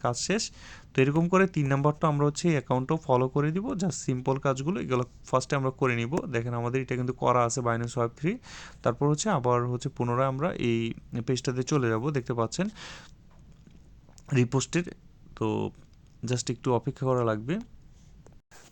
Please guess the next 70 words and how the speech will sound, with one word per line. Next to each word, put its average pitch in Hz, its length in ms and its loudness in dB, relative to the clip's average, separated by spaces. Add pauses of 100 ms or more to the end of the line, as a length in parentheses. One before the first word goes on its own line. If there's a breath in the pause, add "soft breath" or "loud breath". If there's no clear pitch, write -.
(120)
তো - 80 2
আমরা 135 220 2
হচ্ছে 170 220 2
এখানে 180 200 4
কমপ্লিট 147 420 4
now-তে 156 200 4
গিয়ে 190 140 2
just 123 240 2
ভেরিফাই 123 420 2
ক্লিক 147 280 0
দিব, 175 220 2
just 117 440 0
আমাদের 127 260 0
অফারটা 131 320 0
কমপ্লিট 127 360 0
হয়ে 143 120 4
যাবে। 175 200 0
just 147 240 0 (180)
এই 135 300 2
দুইটা 131 340 2
তিনটা 147 300 2
কাজ 135 200 2
আপনারা 127 300 0
ফার্স্ট 123 280 0
করে 143 220 2
নেবেন, 165 320 0
এইটা 131 340 0
থেকে 165 300 2
আপনারা 135 280 4
হচ্ছে 131 260 2
রিওয়ার্ড 127 320 2
পেতে 147 220 2
পারেন, 135 300 -2
কারণ 127 240 0
হচ্ছে 131 220 -2
তারা 123 300 2
আলাদা 127 360 2
আলাদা 139 240 2
হচ্ছে 143 260 0
এখানে 131 200 0
ফ্রির, 139 420 0
আহ, 135 200 0
জন্য 135 320 2
হচ্ছে 160 280 0
তারা 123 260 2
একটা 123 180 -2
রিওয়ার্ড 131 300 2
দিবে, 180 160 4
but 127 240 2
এটা 123 180 0
হচ্ছে 143 220 0
আপনার, 175 260 2
আহ, 117 1200 2
আপনার 117 300 0
উইনার 165 340 6
বেসিক 143 340 2
দিবে 123 240 2
আর 117 80 4
কি, 120 160 -2
দুইটা 123 280 0
থেকে 151 280 0
উইনার 127 320 2
বেসিক 143 320 -4
দিবে। 156 240 0
তো 151 140 0
আমাদের 131 340 4
মেইন 147 300 4
কাজটা 156 300 2
হচ্ছে 160 180 0
এই, 151 80 4